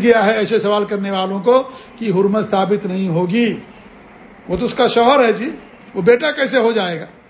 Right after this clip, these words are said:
جی ہاں، تو رضاعت کب حرمت ثابت ہوگی؟ جب بچپن میں دو سال کی مدت میں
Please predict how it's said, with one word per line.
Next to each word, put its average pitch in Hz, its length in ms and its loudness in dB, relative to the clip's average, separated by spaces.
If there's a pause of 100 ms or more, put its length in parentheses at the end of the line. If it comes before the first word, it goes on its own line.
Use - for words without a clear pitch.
(640)
جی 190 200 -2
ہاں، 151 120 -6 (440)
تو 269 340 4 (420)
رضاعت 220 640 0
کب 269 120 2 (140)
حرمت 240 240 2
ثابت 220 380 2
ہوگی؟ 233 400 0 (360)
جب 233 240 2 (520)
بچپن 233 480 -2
میں 220 100 0
دو 240 260 2
سال 226 320 2
کی 226 100 -4
مدت 214 420 -2
میں 233 140 0